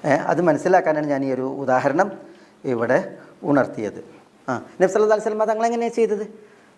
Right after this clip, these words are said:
അവരെ സ്വതന്ത്രരാക്കിയിട്ട് അവർ വിവാഹം കഴിക്കുക ചെയ്തത്. പക്ഷേ സാബിത്തിൻ്റെ കയ്യിൽ ഇരിക്കുമ്പോഴൊക്കെ അവരാരാണ്? അടിമ സ്ത്രീ തന്നെയാണ്.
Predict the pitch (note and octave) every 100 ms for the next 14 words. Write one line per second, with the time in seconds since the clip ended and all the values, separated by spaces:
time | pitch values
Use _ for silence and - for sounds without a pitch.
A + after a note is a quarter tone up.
0 | - D#3+ F3 G3+ F#3+ G3 A#3+ A3+ B3 B3
1 | A#3 A#3 G#3 G3+ F#3 F3 D#3 D3 D#3+ G#3
2 | F#3+ F3 F#3 G#3+ A3 A#3+ A#3+ B3+ A3 A3+
3 | A#3+ A3+ G3 A#3 A3+ A#3 A3 A3 G3+ G3+
4 | G3+ - - _ _ _ - E3+ F3+ F3
5 | D#3+ D3 A2+